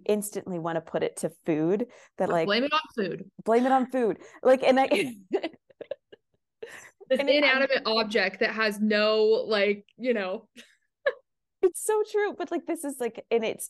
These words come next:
Speaker 1: I, I really love that that was the first thing that you said is, "Are you feeling, like, out of control?" And this feels like the one thing you can control. And recognize that dieting, just like emotional eating, is a form of coping. Like,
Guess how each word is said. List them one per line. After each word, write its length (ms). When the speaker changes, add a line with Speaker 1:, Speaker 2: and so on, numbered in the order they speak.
Speaker 1:
I, 240
I 40
really 400
love 180
that 140
that 100
was 100
the 200
first 240
thing 140
that 120
you 80
said 240
is, 300
"Are 240
you 180
feeling, 340
like, 300
out 200
of 140
control?" 760
And 160
this 280
feels 260
like 140
the 100
one 300
thing 280
you 160
can 300
control. 720
And 220
recognize 580
that 260
dieting, 680
just 400
like 400
emotional 640
eating, 500
is 240
a 60
form 320
of 180
coping. 640
Like, 240